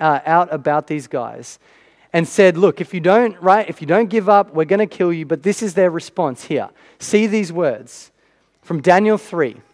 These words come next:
They reply with this, "King Nebuchadnezzar, we do not need to defend ourselves before you in this matter. If we are thrown into the blazing furna-, furnace,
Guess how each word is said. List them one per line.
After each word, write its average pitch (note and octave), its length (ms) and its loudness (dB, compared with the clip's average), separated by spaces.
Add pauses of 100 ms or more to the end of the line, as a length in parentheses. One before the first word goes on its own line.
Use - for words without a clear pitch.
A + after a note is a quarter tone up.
(2250)
They E3+ 160 6
reply F#3 340 4
with F3 160 -2
this, C3+ 220 -4
"King F#3 320 -2
Nebuchadnezzar, F3 800 0
we D#3 200 -4
do G3 360 0
not A3+ 200 4
need G3 320 0
to F3+ 100 -10
defend G3+ 520 -2
ourselves E3+ 680 -2
before F3+ 460 -4
you F3+ 240 -4
in D#3 160 -6
this D3+ 240 -8
matter. A2+ 300 -8 (880)
If F#3+ 220 2
we A3+ 160 2
are G#3 40 6
thrown A3 560 0
into G#3 240 -6
the F#3+ 100 -2
blazing G3 640 2
furna-, D#3 520 -4
furnace, C#3 840 -8